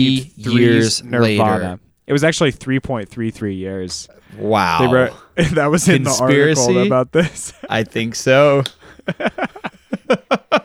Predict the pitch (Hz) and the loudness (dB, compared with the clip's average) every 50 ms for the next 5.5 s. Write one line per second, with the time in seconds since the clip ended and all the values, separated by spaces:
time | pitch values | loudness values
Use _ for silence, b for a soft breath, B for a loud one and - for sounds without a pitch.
0 | - - - 214 202 208 B B B B B B B B B - 160 175 175 180 | -2 -4 -4 -4 -4 -4 B B B B B B B B B -4 -2 0 2 2
1 | 175 180 185 180 180 175 175 165 147 135 135 - - _ - - - 165 160 165 | 4 4 4 4 2 2 0 0 2 2 0 -2 -6 _ -12 -6 -2 0 2 2
2 | 175 190 196 202 208 - - 175 170 156 - - 185 196 208 190 - 208 185 190 | 2 2 2 0 -2 -2 -2 -4 -4 -4 -2 -2 0 0 0 0 0 -2 -2 0
3 | 208 214 196 196 170 165 - - - 196 185 190 208 208 208 214 220 240 - 151 | -2 -2 -4 -6 -8 -8 -8 -4 -2 -2 -2 -2 0 0 2 4 4 2 2 -2
4 | 156 151 - - - 220 220 226 233 233 202 196 196 175 165 180 220 233 220 202 | -4 -4 -2 0 0 0 2 2 2 2 2 0 -2 -2 0 0 -2 -2 -2 -4
5 | 196 208 233 254 285 320 311 320 294 | -2 -2 -2 0 0 0 0 -2 -2